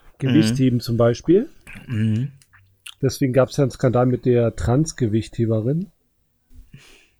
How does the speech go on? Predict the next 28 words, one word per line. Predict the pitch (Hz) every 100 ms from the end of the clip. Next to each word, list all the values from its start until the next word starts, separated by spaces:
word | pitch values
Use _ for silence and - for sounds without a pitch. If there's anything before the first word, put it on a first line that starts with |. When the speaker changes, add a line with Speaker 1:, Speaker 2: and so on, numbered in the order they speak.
| - - -
Speaker 2:
Das, | 113 - - -
ja, | 113 113 135 151 - -
konnte | 156 170 196
ich |
Speaker 1:
Ja. | 123
Speaker 2:
aber | 139 196
verstehen, | 233 226 - 202 185
dass | 139 139
man | 143 143
da | 135 135
le-, | 127 139 143
leise | 151 147 156 156 147
Kritik, | - 147 156 160 - -
äh, | - 139 147
geäußert | 147 131 139 143 143 135
Speaker 1:
Ey, | 180
Speaker 2:
hat. | 180
Speaker 1:
wenn |
du | 185
achtzig | 185 185 - 208 -
Kilo | 202 185
mehr | 165 160
hebst | 147 156 143
als | 139
alle | 147 139
deine | 139 131
Mitbewerber, | 135 - 139 131
Speaker 2:
Ja. | -